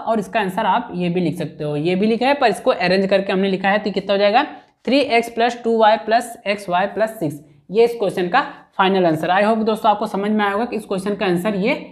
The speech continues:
कैसे आया है। हम बात कर लेते हैं क्वेश्चन नंबर सेकंड की। क्वेश्चन नंबर सेकंड दिया गया है एक्स प्लस वाई, ये ब्रैकेट है, और फिर वाई प्लस एक्स, इन दोनों का हमें मल्टीप्लाई करना है। फर्स्ट ब्रैकेट का सेकंड ब्रैकेट में मल्टीप्लाई कैसे किया जाता है ये मैं आपको समझा रहा हूँ। देखिए यहाँ पे हमें क्या करना रहता है, पहले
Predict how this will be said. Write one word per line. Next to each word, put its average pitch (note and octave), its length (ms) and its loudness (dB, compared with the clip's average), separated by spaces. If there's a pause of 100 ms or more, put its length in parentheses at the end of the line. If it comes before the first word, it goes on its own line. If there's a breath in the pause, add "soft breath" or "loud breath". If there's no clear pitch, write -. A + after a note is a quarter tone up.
(380)
कैसे F#3 260 0
आया D#3 300 2
है। - 60 2
हम D4 100 4
बात B3+ 200 4
कर B3+ 80 0
लेते B3 200 2
हैं C4 40 2
क्वेश्चन A#3+ 220 2
नंबर A#3+ 180 4
सेकंड F3+ 320 0
की। D3+ 80 -2
क्वेश्चन A3 260 -2
नंबर C4 160 2
सेकंड B3 300 0
दिया A#3+ 140 4
गया A#3 140 2
है A3 360 -2
एक्स A#3 120 -6
प्लस A3+ 280 -4
वाई, G#3 260 2 (180)
ये G#3+ 160 -2
ब्रैकेट G3+ 400 -2
है, C4 160 0
और A#3 220 -2 (100)
फिर C4+ 120 0
वाई G3+ 260 4
प्लस B3 360 0 (260)
एक्स, F#3 160 -2
इन A#3 180 -6
दोनों A3+ 200 -2
का A#3+ 100 2
हमें A#3 160 2
मल्टीप्लाई G#3 400 0
करना G#3 260 -2
है। G#3 160 -2 (480)
फर्स्ट A#3 200 0
ब्रैकेट A3 340 2
का A#3+ 80 2
सेकंड A3 280 -4
ब्रैकेट G#3+ 240 -2
में A3 100 -2
मल्टीप्लाई G#3 380 0
कैसे G3+ 280 -2
किया G#3 160 0
जाता G#3+ 260 0
है B3 280 -2
ये G#3 60 0
मैं G3+ 120 2
आपको F#3 220 0
समझा F3 280 4
रहा F#3 100 4
हूँ। C4+ 180 0
देखिए - 540 -4
यहाँ G#3+ 220 2
पे C#4 80 0
हमें B3+ 200 0
क्या B3+ 120 4
करना A#3+ 220 2
रहता G#3 240 2
है, A3 80 4
पहले A3+ 240 -2